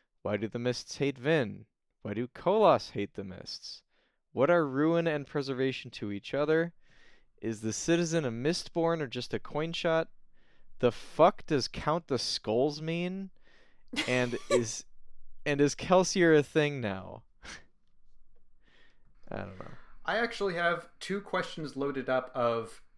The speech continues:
Speaker 3: "I don't have answers, but I want to chat with Sam." Um, one of them is, "What does Count the Skulls mean?" I, th-, that's,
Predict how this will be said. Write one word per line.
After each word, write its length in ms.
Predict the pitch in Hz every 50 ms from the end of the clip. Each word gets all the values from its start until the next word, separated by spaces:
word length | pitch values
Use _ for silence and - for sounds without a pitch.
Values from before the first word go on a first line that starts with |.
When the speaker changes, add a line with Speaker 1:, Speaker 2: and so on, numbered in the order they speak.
| -
Speaker 3:
"I 120 | 131 127 127
don't 120 | 135 135 120
have 200 | 123 120 120 -
answers, 440 | 120 117 117 - - 120 107 98 -
but 180 | - - 110
I 80 | 107 104
want 320 | 98 98 110 113 120 - -
to 80 | 117
chat 360 | - - - 123 113 110 - 110
with 100 | - -
Sam." 420 | - 117 110 98 92 87 85 - - - _ _ _ - - - _ _
Um, 540 | 143 127 117 113 113 107 104 101 104 101 98 - - - - _ - - - - - -
one 240 | 160 127 143 214 262
of 80 | 262
them 140 | 226 226 226
is, 140 | 247 - 180
"What 140 | 214 240 233
does 100 | 220 -
Count 220 | - 208 240 214
the 40 | 202
Skulls 420 | - - - 202 247 294 262 -
mean?" 180 | 123 107 101 98
I, 220 | 104 123 135 143
th-, 180 | 143 135 139 -
that's, 220 | - 165 202 -